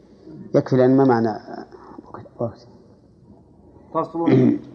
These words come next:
Speaker 2: في النوع الثاني: الخلاف الواقع في التفسير من جهة الاستدلال. وأما النوع الثاني من سببي الاختلاف،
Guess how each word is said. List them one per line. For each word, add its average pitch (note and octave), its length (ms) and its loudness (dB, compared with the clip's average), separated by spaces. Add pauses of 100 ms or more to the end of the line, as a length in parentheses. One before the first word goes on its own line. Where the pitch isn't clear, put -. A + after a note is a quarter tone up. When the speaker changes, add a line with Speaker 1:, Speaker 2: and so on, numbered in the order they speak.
(260)
Speaker 2:
في D3 60 -6
النوع D#3 380 -4
الثاني: D#3+ 600 -6 (300)
الخلاف D#3 480 -4
الواقع D#3+ 560 -2
في D3 60 -10
التفسير D#3+ 480 -4
من D#3+ 260 0
جهة D3 180 -2
الاستدلال. D3+ 720 -2 (520)
وأما D#3 360 2
النوع D#3+ 320 0
الثاني D#3+ 520 0
من D#3+ 200 0
سببي D#3 440 0
الاختلاف، D#3+ 560 0